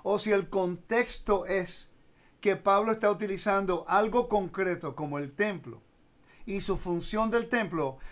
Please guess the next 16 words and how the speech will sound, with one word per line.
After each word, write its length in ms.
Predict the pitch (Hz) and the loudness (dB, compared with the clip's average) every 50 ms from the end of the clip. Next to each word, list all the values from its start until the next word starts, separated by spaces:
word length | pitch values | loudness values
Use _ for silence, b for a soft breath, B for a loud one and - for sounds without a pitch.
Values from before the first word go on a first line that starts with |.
| B B _ | B B _
para 340 | 185 185 185 180 180 175 180 | 2 4 6 6 4 4 4
traer 640 | - 175 170 160 160 170 190 208 208 214 - - | 2 2 4 4 4 4 4 2 2 0 -4 -6
corrección 1120 | - - 202 196 185 185 190 180 170 - - - - - 226 240 277 277 269 220 180 175 165 156 | 0 4 4 4 4 2 -2 -4 -4 -4 -6 -6 -6 -4 -2 2 4 6 6 6 6 2 -2 -2
a 160 | 156 160 170 | 0 2 2
un 260 | 196 254 302 311 277 | 4 4 2 2 0
problema 480 | - 220 220 202 180 165 160 151 147 156 | -2 0 2 2 4 2 0 0 -2 -2
específico 1040 | 147 - - 165 156 - - 240 247 226 - 202 185 - - 147 135 131 135 - b b b b b b b b b - - - | -4 -4 -4 -6 -4 -4 -2 -2 -2 -2 -2 -4 -8 -6 -6 -4 -4 -4 -4 -6 b b b b b b b b b -20 -10 -2
en 380 | 190 208 214 226 233 226 - - | 0 2 2 2 0 -4 -2 0
Corinto 920 | 196 185 180 190 233 247 247 233 220 185 - - 170 127 127 143 156 - - - - - - - - b b b b b - | 0 2 4 4 4 2 2 0 -2 -4 -6 -8 -8 -6 -6 -6 -6 -6 -8 -12 -14 -14 -14 -14 -16 b b b b b -6
en 160 | - 190 196 | -2 -2 2
relación 640 | 180 202 190 185 180 175 175 - 208 208 214 220 214 - | 4 4 6 6 4 2 2 2 6 6 8 6 6 4
a 160 | - 170 165 170 | 4 4 6 6
una 440 | 208 254 302 302 277 269 247 220 | 6 6 4 6 6 6 4 4
enemistad 840 | 185 214 214 208 202 196 196 190 180 - - 202 175 165 175 180 175 | 2 -2 -2 -2 -2 -2 -2 -4 -6 -4 0 2 4 4 4 2 0
y 160 | 196 208 214 | -4 -4 2
la 320 | 208 196 190 185 175 170 | 4 6 6 6 4 2